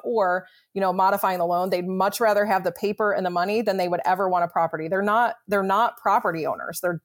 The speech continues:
they just don't like to do it. So, and it's never, again, it's never a good scenario for them because they lose money when they foreclose.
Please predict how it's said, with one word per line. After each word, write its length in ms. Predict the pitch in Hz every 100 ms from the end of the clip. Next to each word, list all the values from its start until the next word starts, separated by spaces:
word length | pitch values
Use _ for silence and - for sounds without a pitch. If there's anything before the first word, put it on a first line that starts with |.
| _
they 100 | 185
just 300 | 180 190 170
don't 320 | 185 202 202
like 360 | 185 190 208 220
to 100 | 202
do 220 | 175 202
it. 160 | 73 - _ - - -
So, 260 | 208 185 -
and 100 | 214
it's 180 | 202 -
never, 380 | 202 202 214 196
again, 340 | 185 202 165
it's 240 | 175 -
never 600 | 202 190 202 202 180 180 - _ -
a 80 | 190
good 300 | 175 202 175
scenario 440 | 185 190 247 208
for 120 | 190
them 180 | 175 175
because 280 | 180 175 170
they 140 | 180
lose 280 | 175 170 196
money 380 | 165 190 - 175
when 140 | 175 170
they 180 | 170
foreclose. 640 | 160 156 147 156 92 170